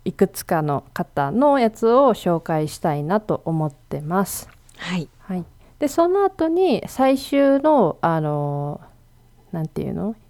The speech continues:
Speaker 1: ランキングというか、
Speaker 2: うん。
Speaker 1: 一番良かったものから、そうですね、結構票が分かれたので、
Speaker 2: うん。
Speaker 1: 一位から十位ぐらいまで、あの、お伝えしようかなと思ってます。
Speaker 2: はい。
Speaker 1: はい。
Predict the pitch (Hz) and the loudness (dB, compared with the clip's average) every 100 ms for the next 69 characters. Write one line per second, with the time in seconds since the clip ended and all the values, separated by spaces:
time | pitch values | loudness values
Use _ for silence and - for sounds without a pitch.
0 | _ _ _ 180 175 185 - 175 170 165 | _ _ _ 0 0 0 0 0 0 -2
1 | 139 - 131 202 277 - 233 170 - 170 | -4 -6 -6 -8 -8 -10 -8 -8 -4 -2
2 | 165 151 156 156 143 - 151 147 143 139 | 0 -2 -2 -4 -8 -6 -6 -4 -4 -6
3 | 139 151 151 208 - - - - - - | -6 -6 -6 -8 -14 -20 -20 -20 -20 -8
4 | 165 - - 180 277 277 180 220 254 285 | -6 -6 -8 -2 -2 2 2 4 4 6
5 | 277 277 302 277 - 143 135 135 143 135 | 6 6 4 2 0 0 -2 0 -2 -2
6 | - _ - - 175 277 262 165 147 143 | -6 _ -6 -4 0 0 2 2 2 0
7 | 151 180 233 247 269 240 180 143 160 - | 2 2 4 4 4 4 2 -2 -6 -8
8 | - - - - 156 151 156 - - - | -18 -20 -20 -4 -2 -2 -4 -6 -8 -10
9 | - 156 147 - 135 - 156 240 - - | -6 -4 -4 -4 -6 -4 0 0 0 -4
10 | 143 147 - _ - 208 226 247 - - | -6 -6 -10 _ -16 0 2 2 -2 -18
11 | - - - 208 220 - - _ _ _ | -20 -20 -8 -6 -6 -8 -20 _ _ _
12 | _ - - 202 220 | _ -20 -4 0 0